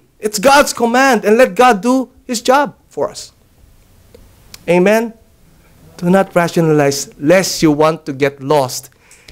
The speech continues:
in the web of confusion. Amen?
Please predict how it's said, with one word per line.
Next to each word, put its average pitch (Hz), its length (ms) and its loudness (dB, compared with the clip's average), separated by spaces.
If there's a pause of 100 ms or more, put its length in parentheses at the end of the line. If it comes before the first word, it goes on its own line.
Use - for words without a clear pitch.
(360)
in 123 120 -6
the 131 100 2
web 135 400 0
of 123 180 -4
confusion. 107 840 -8 (1600)
Amen? 175 460 2